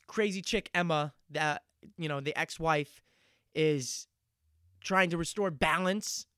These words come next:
to the earth and all that mumbo jumbo. Uh, the, the parallels to Avengers was a little too much for me, honestly. It, it, <laughs> there's, there's just so many ridiculous parts.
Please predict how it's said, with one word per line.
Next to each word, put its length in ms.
to 120
the 120
earth 340
and 100
all 160
that 200
mumbo 300
jumbo. 500
Uh, 100
the, 140
the 100
parallels 560
to 180
Avengers 500
was 140
a 40
little 280
too 140
much 300
for 80
me, 180
honestly. 520
It, 180
it, 220
<laughs> 220
there's, 200
there's 220
just 140
so 120
many 180
ridiculous 680
parts. 360